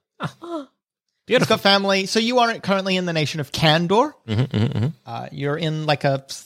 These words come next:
Speaker 3: kind of the southern section of Kandor. Up north, there's a major city called Appleville.
Speaker 1: Hmm.
Speaker 3: Um, guess why it's, guess where it got its name from?
Speaker 1: Hmm.
Speaker 3: Uh, and just outside of Appleville, there's a, a,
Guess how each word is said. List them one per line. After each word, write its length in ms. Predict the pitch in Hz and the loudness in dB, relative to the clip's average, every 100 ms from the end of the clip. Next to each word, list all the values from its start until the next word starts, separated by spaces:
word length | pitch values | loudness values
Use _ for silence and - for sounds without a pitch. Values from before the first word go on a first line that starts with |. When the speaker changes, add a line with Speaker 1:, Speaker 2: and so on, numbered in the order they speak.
| - | -8
Speaker 3:
kind 160 | 208 | -2
of 60 | 190 | 0
the 60 | 160 | 0
southern 400 | - 143 143 135 | 2 2 2 -2
section 440 | - 131 - 135 | 0 0 -2 -4
of 140 | 139 135 | -4 -4
Kandor. 380 | 135 131 135 139 | -4 -2 -4 2
Up 220 | 233 - | 0 2
north, 500 | 190 180 247 277 - | 2 4 4 0 0
there's 220 | 180 156 | 2 2
a 180 | - 151 | 0 -2
major 400 | 151 160 180 190 | -2 -2 -2 0
city 460 | - - 175 226 233 | 0 2 0 0 -2
called 320 | 165 160 135 - | 0 0 0 -4
Appleville. 640 | 151 - 202 196 240 339 _ _ _ _ 349 392 403 330 | -6 -2 -2 2 0 0 _ _ _ _ _ _ _ -14
Speaker 1:
Hmm. 340 | 170 - - | -12 -12 -12
Speaker 3:
Um, 360 | 113 113 117 131 | -10 -10 -12 -6
guess 220 | 160 156 | -4 -2
why 180 | 151 139 | 0 0
it's, 240 | 135 - - - - _ | 0 -4 -14 -20 -20 _
guess 220 | 202 202 | -2 0
where 140 | 226 220 | 4 4
it 100 | 220 | 4
got 120 | 226 | 2
its 160 | 226 233 | 2 2
name 220 | 185 165 | 2 2
from? 300 | - 175 208 _ _ _ 117 | 0 -2 -2 _ _ _ -4
Speaker 1:
Hmm. 300 | 117 113 104 | -2 0 0
Speaker 3:
Uh, 420 | 143 143 143 - | 2 2 0 -2
and 460 | 165 175 180 180 147 | 0 2 2 -2 -6
just 300 | - 233 - | -2 0 0
outside 340 | 220 214 190 | -2 2 2
of 60 | 180 | 2
Appleville, 680 | 143 156 165 143 143 139 135 | -4 -4 -4 -6 -6 -6 -6
there's 200 | 147 139 | -8 -4
a, 260 | 151 147 _ _ _ - | -6 -6 _ _ _ -4
a, 140 | 165 | -2